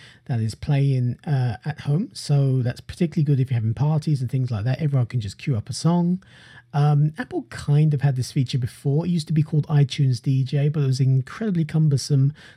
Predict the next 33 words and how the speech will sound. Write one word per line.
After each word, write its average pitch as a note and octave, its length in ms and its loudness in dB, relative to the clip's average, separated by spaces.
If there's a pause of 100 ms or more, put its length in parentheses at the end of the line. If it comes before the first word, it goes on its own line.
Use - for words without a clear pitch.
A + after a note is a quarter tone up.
to - 160 -2
use, C#3+ 580 2 (100)
and, C3+ 640 0
oh, D3 220 2
you A2+ 160 -2
had C#3 160 0
to B2+ 60 0
jump B2 260 0
through B2 200 -2
hoops B2 340 -2
just - 180 -4
to - 60 -16
get A2+ 120 0
it G2+ 140 -6
working. A#2 500 -2 (420)
And C3+ 240 2
by B2 100 0
the A#2+ 100 0
time C#3+ 240 4
you B2+ 40 4
explained D3 720 0
to - 140 -6
your A2+ 120 -2
friends A2 320 -4
how F#3+ 240 -4
to C#3+ 140 -6
get A2+ 140 -2
it - 100 -10
working, A#2+ 460 -2
they G#2+ 120 -2
lost G2+ 300 -4
all G#2+ 140 0
interest. D3 440 -2